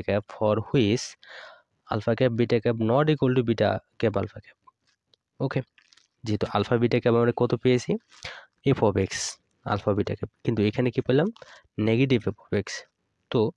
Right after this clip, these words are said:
so alpha beta cap not equal to beta alpha cap or for which alpha beta cap minus beta alpha cap not equal to, যদি দুইটাকে আমরা যদি, আহ, ডিফারেন্স করে নিই, ডিফারেন্স করে নিই, সেটাও কিন্তু শু-, অর্থাৎ শূন্য হতে পারে না।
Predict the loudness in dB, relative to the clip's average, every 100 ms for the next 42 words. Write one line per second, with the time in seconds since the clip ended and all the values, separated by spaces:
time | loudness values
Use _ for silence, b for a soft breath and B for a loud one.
0 | _ -6 0 0 -2 _ -4 -2 0 0
1 | 2 0 -2 _ _ -2 0 0 _ -2
2 | 0 0 0 0 0 -2 -4 -6 -8 -8
3 | B B B _ _ -2 0 2 0 -2
4 | -6 _ _ -10 -4 -2 0 2 2 0
5 | -6 -8 -6 -4 -2 -2 -2 0 -2 -2
6 | -4 -2 0 0 0 -2 0 0 0 -2
7 | -2 -2 0 2 2 0 0 0 -2 -2
8 | -2 -2 0 0 0 -2 B B B -2
9 | -2 0 -2 0 0 0 -2 -2 0 0
10 | -2 -6 -8 -4 -2 -2 -2 -4 -6 -8
11 | -20 -14 -2 0 0 0 -2 -6 _ -16
12 | -16 -18 _ -4 -2 -2 -8 -2 0 2
13 | 0 0 -2 -4 -10